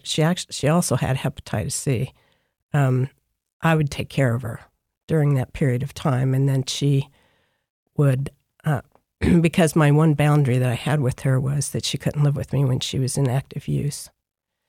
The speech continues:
And I learned that over several years and several times trying to, um,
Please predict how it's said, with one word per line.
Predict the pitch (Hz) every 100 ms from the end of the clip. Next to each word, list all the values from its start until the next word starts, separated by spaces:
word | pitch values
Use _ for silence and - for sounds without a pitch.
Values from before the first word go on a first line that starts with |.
| _ _ _ _ _ _ 170
And | 156 151 -
I | 190
learned | 175 131 135
that | 160
over | 131 117
several | - - 147 127
years | 139 147 131 - 139
and | 139
several | 160 156 135
times | - 156 131 -
trying | - 160 135 131
to, | - - 139 127 - _ _ _ _ -
um, | 143 135